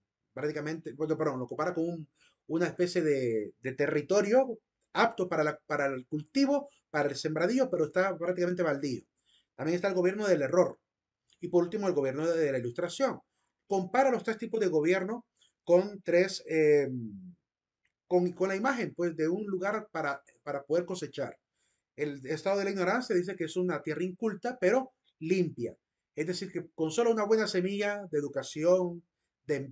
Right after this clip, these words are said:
de industria, de, de, de buena, buena, eh, ¿cómo se llama?, legislación, se puede obtener buenos frutos, ¿verdad? Así que basta una semilla buena para tener plantas frutales en la política buenas.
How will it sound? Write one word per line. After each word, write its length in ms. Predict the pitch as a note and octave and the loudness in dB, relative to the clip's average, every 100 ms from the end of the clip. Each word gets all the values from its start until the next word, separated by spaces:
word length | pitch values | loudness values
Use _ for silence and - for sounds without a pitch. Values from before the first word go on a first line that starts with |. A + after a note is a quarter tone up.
| - | -10
de 80 | C#3 | -8
industria, 840 | C3 D3+ F3+ - D#3 D3 C#3 C#3 _ _ _ - | -4 -4 -4 -6 -2 -2 -2 -6 _ _ _ -10
de, 340 | B2+ C3+ C3 | -4 -2 -2
de, 340 | C3+ C3 B2 | -2 -2 -4
de 420 | A#2+ B2+ A#2+ A#2 A2 | -4 -2 -2 -2 -4
buena, 460 | A2+ E3+ E3+ C#3 | 0 2 4 0
buena, 340 | B2 D#3+ D#3+ C#3 B2+ | -2 -2 -2 -6 -6
eh, 240 | A#2+ A2+ | -6 -6
¿cómo 140 | D3 D3 | -8 -6
se 120 | D3 | -4
llama?, 160 | D3+ | -4
legislación, 680 | C#3 B2+ C#3 A#2+ D#3+ E3+ F3+ - _ _ | -4 -6 -8 -6 -2 -2 -2 -8 _ _
se 180 | - F3+ | -6 0
puede 320 | F3 F3+ F3+ F3+ | 4 6 4 0
obtener 460 | F3+ F3+ E3+ F3 | -4 -2 0 -2
buenos 380 | D#3 E3 F3 F3 | -2 -4 -4 -4
frutos, 560 | A#3+ A3 - - - _ _ _ | -4 -4 -6 -14 -14 _ _ _
¿verdad? 340 | A#2+ A#2+ D#3 B2+ | -8 -4 -4 -4
Así 180 | B2 | -8
que 120 | D3 D#3+ | -4 -2
basta 220 | F3 F#3+ | -2 -4
una 100 | F3 | -6
semilla 280 | D#3+ F3 F#3 | -4 -4 0
buena 400 | F#3+ F#3 A3 - _ _ | 2 2 0 -10 _ _
para 220 | D3+ C#3 | -4 -2
tener 260 | C3+ D#3 F3 - | -4 -6 -6 -4
plantas 460 | D#3 D#3 D3+ F3 | -2 -2 -6 -8
frutales 480 | F3+ F3 C#3 D3 D3 | -8 -4 -4 -4 -6
en 100 | D3 | -6
la 140 | C#3 | -6
política 600 | D#3+ D3 C3 D3 D#3 D#3+ - _ | -6 -8 -8 -10 -8 -10 -14 _
buenas. 580 | C3 C3+ A2+ - - | -6 -4 -6 -10 -20